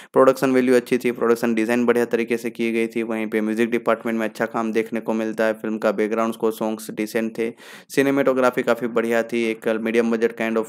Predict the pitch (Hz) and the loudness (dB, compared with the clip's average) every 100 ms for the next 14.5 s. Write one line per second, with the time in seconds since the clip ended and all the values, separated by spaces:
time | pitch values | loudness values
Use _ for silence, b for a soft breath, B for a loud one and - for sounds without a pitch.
0 | - 110 113 110 113 107 110 - 113 110 | -4 -6 -2 0 0 -2 -4 -2 0 0
1 | 110 113 110 110 110 107 104 113 107 110 | -2 -2 2 4 4 2 -2 -2 -2 0
2 | 107 107 104 101 107 - 117 110 - 110 | 2 2 2 4 2 4 2 2 2 2
3 | 110 107 104 104 117 123 117 - - 113 | 4 4 4 2 2 2 -2 -6 -2 4
4 | 113 113 113 113 110 110 110 110 117 110 | 4 4 2 2 0 2 2 2 0 0
5 | 110 110 113 110 107 - - 104 110 110 | 0 0 -2 2 0 0 2 4 6 6
6 | 110 110 107 - B B B B B 143 | 4 0 -6 -8 B B B B B 4
7 | 147 151 147 147 143 139 - - 139 139 | 8 8 8 6 6 0 -2 6 8 8
8 | 135 135 131 120 120 127 123 123 123 123 | 6 4 2 2 4 4 4 2 0 4
9 | 123 123 117 113 120 113 113 117 120 117 | 6 6 2 0 0 2 0 0 0 2
10 | 113 117 113 110 110 117 117 117 113 110 | 2 2 2 2 0 0 0 0 -2 -4
11 | 110 110 107 110 117 107 110 117 107 113 | -2 2 2 2 0 0 0 -2 -4 0
12 | 107 104 123 - 135 135 131 123 123 127 | 0 0 -2 -2 -2 0 0 4 6 4
13 | 123 110 120 123 123 120 117 - 117 117 | 2 0 0 2 4 6 4 2 0 2
14 | 113 113 113 117 | 2 2 2 0